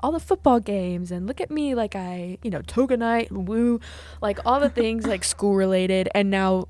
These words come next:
Speaker 1: pretty mu-, I mean, I do post if, like, I've done something with my friends. Um, but now it's like, if I post something, it is, um, a Bible verse or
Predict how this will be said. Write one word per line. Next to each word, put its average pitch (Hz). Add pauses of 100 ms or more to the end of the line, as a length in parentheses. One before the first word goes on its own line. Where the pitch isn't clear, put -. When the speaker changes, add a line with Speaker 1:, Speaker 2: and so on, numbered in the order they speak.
Speaker 1:
pretty 226
mu-, 196
I 196
mean, 202
I 202
do 220
post 180
if, 180
like, 165 (100)
I've 175
done 165
something 180
with 180
my 185
friends. - (540)
Um, 190
but 190
now 190
it's 190
like, 190 (420)
if 196
I 196
post 208
something, 185
it 190
is, 180 (120)
um, - (680)
a 185
Bible 170
verse -
or 180